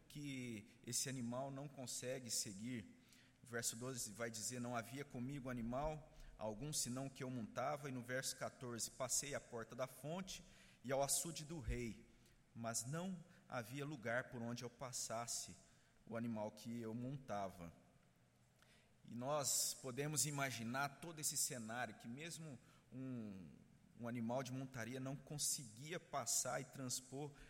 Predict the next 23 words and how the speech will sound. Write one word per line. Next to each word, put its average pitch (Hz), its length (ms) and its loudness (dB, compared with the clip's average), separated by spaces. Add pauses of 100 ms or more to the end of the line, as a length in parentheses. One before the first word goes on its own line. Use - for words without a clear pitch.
(120)
aquele, 139 720 -2 (240)
aquele, 131 560 -2 (180)
aquele 131 320 -2
local. 131 560 4 (1080)
E 123 100 -2
olha 151 220 4
que 165 240 -2
um, 135 300 -2 (800)
o - 60 -8
animal 127 420 2
de 139 80 -4
montaria 135 480 0 (220)
normalmente 143 640 0
é - 20 -2
usado 127 460 -2
pra, 120 400 -2
pra - 180 -8
percorrer 127 580 -8
locais 117 600 -2
de 101 60 -10
difícil 113 460 -4
acesso, - 680 0
né? 113 160 -6